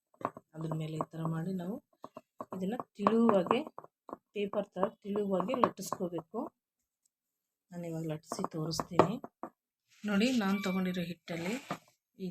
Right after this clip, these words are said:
ಥರ ಉಂಡೆಯಲ್ಲಿ ಇಷ್ಟು ದೊಡ್ಡದಾಗಿದೆ. ತಿಳುವಾಗಿ ತಿ-, ತೀಡ್ಕೋಬೇಕು. ಇಷ್ಟು ನೋಡಿ, ತುಂಬ ತಿಳುವಾಗಿ ತೀಡ್ಕೋಬೇಕು.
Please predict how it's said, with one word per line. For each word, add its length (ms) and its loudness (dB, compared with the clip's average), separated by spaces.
ಥರ 140 -10
ಉಂಡೆಯಲ್ಲಿ 420 -4
ಇಷ್ಟು 180 -6
ದೊಡ್ಡದಾಗಿದೆ. 540 -6
ತಿಳುವಾಗಿ 600 4
ತಿ-, 200 -4
ತೀಡ್ಕೋಬೇಕು. 720 -2
ಇಷ್ಟು 300 -6
ನೋಡಿ, 180 -6
ತುಂಬ 340 -2
ತಿಳುವಾಗಿ 560 -4
ತೀಡ್ಕೋಬೇಕು. 560 -10